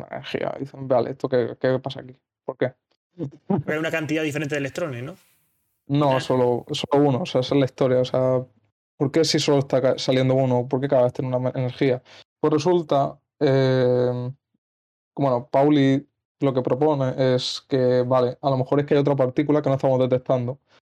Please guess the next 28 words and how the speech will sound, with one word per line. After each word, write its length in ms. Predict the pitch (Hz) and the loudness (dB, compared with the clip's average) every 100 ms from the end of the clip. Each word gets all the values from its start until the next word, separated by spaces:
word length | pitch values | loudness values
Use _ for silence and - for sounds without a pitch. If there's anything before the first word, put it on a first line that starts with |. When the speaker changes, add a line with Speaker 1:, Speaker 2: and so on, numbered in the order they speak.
| _ | _
Speaker 2:
Mm. 100 | 151 | -6
Speaker 1:
Entonces, 260 | 139 139 135 | 0 2 2
si 100 | 139 | 0
hay 60 | 120 | 0
tres 140 | 170 | -2
partículas 500 | - 135 160 135 120 | -4 -2 0 2 0
en 80 | 120 | 0
el 60 | 117 | 0
estado 260 | - 127 | 0 0
final, 340 | - 120 117 117 | 0 0 0 0
pues 520 | 123 117 - - 147 143 | -2 -4 -8 -14 -16 -2
pasa 400 | 131 123 131 117 | 0 2 0 -2
que 400 | 117 113 113 113 | 0 0 0 -2
la 440 | 50 - 127 120 | -2 -2 0 0
energía 460 | 123 127 - 139 127 | -2 -6 -2 0 0
no 60 | |
es 80 | 127 | 0
siempre 240 | 127 123 123 | -4 -2 -2
la 80 | |
misma. 340 | 123 123 123 123 | -2 -4 -4 -8
Entonces, 600 | 123 127 - 127 127 - | -4 -6 -4 -6 -6 -6
en 140 | 131 | -8
vez 100 | 127 | -4
de 360 | 127 131 127 127 | 0 0 2 0
ser 480 | - 127 127 127 123 - | 0 0 0 0 -4 -6
una 180 | 131 135 | -6 0
cosa, 260 | - 156 | 0 0
pues 440 | 143 170 - - | -2 -4 -8 -16